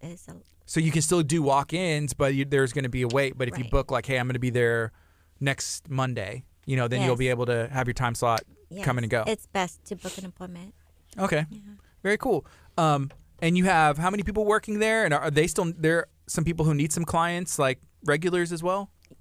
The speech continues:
Speaker 1: Um, yes, they, um, I have a total of five technicians.
Speaker 2: Okay.
Speaker 1: Yeah.
Speaker 2: Very cool. So, yeah, I'm waiting to see if Joe s-,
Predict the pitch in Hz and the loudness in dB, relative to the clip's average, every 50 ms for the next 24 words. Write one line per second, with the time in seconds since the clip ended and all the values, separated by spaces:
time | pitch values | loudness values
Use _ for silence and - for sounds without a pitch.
0 | - - - 247 254 254 247 247 240 240 208 208 220 240 240 240 240 233 233 233 | -16 -6 -4 -2 0 0 0 0 0 -2 -4 -4 -4 -2 0 0 0 -2 -2 -4
1 | - - - - 240 240 254 254 - _ _ - 226 226 220 214 208 196 196 196 | -8 -14 -10 -6 -4 -4 -4 -4 -6 _ _ -10 -8 -6 -6 -6 -8 -8 -10 -14
2 | 202 _ _ _ _ _ _ _ _ - 226 247 262 277 277 285 277 254 - - | -16 _ _ _ _ _ _ _ _ -4 -2 0 0 0 -2 -2 -4 -6 -6 -6
3 | 233 226 226 220 214 - - - 202 196 190 190 - _ _ _ _ _ _ _ | -6 -4 -4 -4 -6 -8 -6 -6 -6 -6 -6 -8 -10 _ _ _ _ _ _ _
4 | - _ _ _ _ - _ - - - - - - 220 208 202 196 190 185 185 | -20 _ _ _ _ -20 _ -20 -20 -20 -20 -8 -6 -4 -2 0 -2 -2 -4 -6
5 | 185 - - _ _ _ _ - - 202 - 190 180 175 - - - 175 180 190 | -10 -12 -18 _ _ _ _ -14 -14 -12 -12 -12 -14 -14 -16 -18 -18 -18 -18 -18
6 | 180 190 - - - - - - - - - - - - _ _ _ - - _ | -18 -20 -20 -20 -20 -20 -20 -20 -20 -20 -20 -20 -20 -20 _ _ _ -20 -20 _
7 | _ _ - _ _ _ _ _ _ _ - _ _ - - - _ _ - 143 | _ _ -20 _ _ _ _ _ _ _ -20 _ _ -20 -20 -20 _ _ -4 -2
8 | 147 - 190 147 151 175 160 156 - 208 208 196 185 180 180 185 196 202 - 139 | 0 2 2 2 0 0 -4 -10 -16 -14 -14 -12 -12 -14 -16 -18 -18 -10 -2 -2
9 | 135 135 - 143 131 120 - - - _ - - 160 151 151 147 151 156 175 185 | -2 0 2 0 0 0 -2 -8 -20 _ 0 2 4 4 6 4 4 4 2 2
10 | 196 185 160 - 175 160 147 135 131 131 135 143 - - | 2 2 0 0 2 2 2 2 2 2 2 2 0 -4